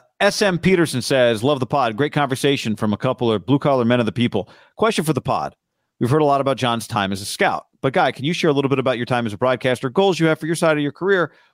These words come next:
Watched a few games you were calling and could easily see you calling even bigger broadcasts."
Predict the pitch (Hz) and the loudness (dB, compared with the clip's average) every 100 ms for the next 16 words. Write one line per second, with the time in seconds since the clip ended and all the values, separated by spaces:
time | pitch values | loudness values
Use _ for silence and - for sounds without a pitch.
0 | - 185 196 165 175 170 180 156 165 165 | -2 0 0 -4 -4 -2 -2 0 0 2
1 | 160 160 160 - 139 131 156 202 185 180 | 2 2 0 -2 -4 -4 -2 -2 0 0
2 | 147 - 165 156 151 147 143 135 127 107 | 0 -4 0 0 0 0 0 -2 -4 -4
3 | 123 101 95 82 - 78 - | -4 -4 -8 -12 -12 -14 -14